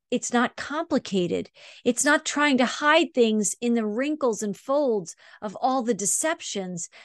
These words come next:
that complex systems require. The serpent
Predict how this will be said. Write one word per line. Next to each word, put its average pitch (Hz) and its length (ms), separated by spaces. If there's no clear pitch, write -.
that 226 160
complex 254 600
systems 220 640
require. 190 720
The 233 80
serpent 320 640